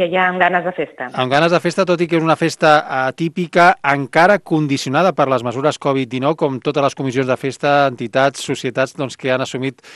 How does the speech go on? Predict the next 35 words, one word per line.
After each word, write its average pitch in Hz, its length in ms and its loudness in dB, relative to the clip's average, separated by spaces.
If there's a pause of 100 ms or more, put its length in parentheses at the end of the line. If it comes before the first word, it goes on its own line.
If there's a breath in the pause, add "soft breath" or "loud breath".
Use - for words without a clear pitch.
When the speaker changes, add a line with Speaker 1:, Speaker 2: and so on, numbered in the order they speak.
(300 loud breath)
Speaker 2:
l'organització 131 720 -2
de, 127 60 0 (100)
d'activitats 123 560 -4
per 120 160 -4
festa 127 320 -8
major, 123 160 -6
també 135 240 0
al - 80 -8
poble 120 160 0
de - 80 -8
Sant 110 140 -10
Pere 113 180 -4
Molant, 123 240 -4
això, 120 300 -6
això 123 100 -12
també 127 240 -6
s'ha 113 80 -8
vist, 101 240 -10
aquest 113 480 -12
condicionant 127 540 -6 (340 loud breath)
de 117 160 -6
la 110 80 -4
covid. 98 320 -10 (1300)
Speaker 1:
Sí, 170 160 -2
sí, 180 120 -4 (200)
està 143 260 -6
condicionant. 156 600 -8 (260 loud breath)
Tot 180 160 0
i 180 140 -2
que 156 100 0
ja 151 80 0
havíem 175 240 -2
fet 220 160 -4
un 202 80 -4
programa, 190 460 -2